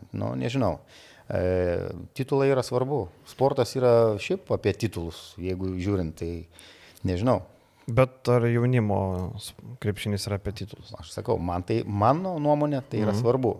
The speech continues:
Speaker 1: nes titulai, e, pergalės, pergalės, pergalės ugdo
Speaker 2: Čia vienas
Speaker 1: nugalėtojus.
Speaker 2: kitam netrukdo, kaip sako.
Speaker 1: Be abejo, kad netrukdo. <laughs> Taip.
Speaker 2: Čia tik tai padeda, bet, e, žinai, e, galima, čia tokia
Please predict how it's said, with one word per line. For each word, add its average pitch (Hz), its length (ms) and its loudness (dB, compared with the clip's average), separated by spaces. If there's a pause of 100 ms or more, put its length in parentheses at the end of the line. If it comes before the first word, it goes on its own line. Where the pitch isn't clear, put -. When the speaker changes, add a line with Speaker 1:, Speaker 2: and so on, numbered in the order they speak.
Speaker 1:
nes 92 260 -6
titulai, 147 480 -2 (460)
e, 98 800 4
pergalės, 127 680 4
pergalės, 104 640 4
pergalės 120 520 2 (260)
ugdo 104 260 -2
Speaker 2:
Čia 151 160 6
vienas 147 240 6
Speaker 1:
nugalėtojus. 117 80 4
Speaker 2:
kitam 196 300 4
netrukdo, 170 420 4
kaip 113 180 -2
sako. 95 220 -2
Speaker 1:
Be 104 80 6
abejo, 139 240 8
kad 143 160 4
netrukdo. 104 460 2 (140)
<laughs> 82 140 -6
Taip. 110 260 2
Speaker 2:
Čia 135 140 6
tik 131 220 0
tai 135 280 6
padeda, 131 460 4
bet, 113 380 4
e, 117 160 8 (340)
žinai, 170 300 6
e, 127 600 8
galima, 143 380 6 (500)
čia 123 200 4
tokia 127 220 0